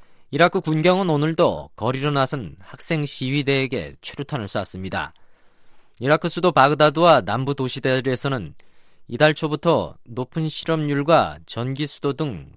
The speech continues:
극심한 공공 서비스 부족, 지역 관리들의 부정부패와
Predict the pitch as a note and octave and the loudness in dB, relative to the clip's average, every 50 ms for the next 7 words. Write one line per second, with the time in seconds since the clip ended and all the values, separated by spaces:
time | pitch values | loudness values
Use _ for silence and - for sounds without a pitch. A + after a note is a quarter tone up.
0 | - - _ - A#2+ - - - C#3+ D3+ D3 A#2+ - A2 A#2+ B2+ C#3 C#3+ C#3+ C#3 | -20 -20 _ -14 -12 -8 -6 -2 -2 -2 -2 -2 -4 -4 -4 -2 -2 -2 -2 0
1 | - C#3+ C#3 C3+ C3+ - - C3 A#2 A2 - A#2+ F#2+ - - - - _ _ - | 0 0 0 -2 -4 -8 -10 -10 -8 -6 -4 -4 -4 -6 -8 -20 -20 _ _ -20
2 | - - - - - - - - C#3+ D3+ D3+ - D3+ D3+ D3+ D#3+ D3+ E3 E3+ D#3 | -20 -20 -20 -20 -20 -10 -4 0 2 2 2 2 2 2 2 2 2 0 -2 -2
3 | - B2+ D3+ D3+ D3+ D3 C#3+ B2+ C#3+ C#3+ - D3+ D3+ D#3 D3+ B2 F2+ D#2+ | -2 0 0 0 0 0 -4 -6 -8 -6 -4 0 2 2 2 2 0 -2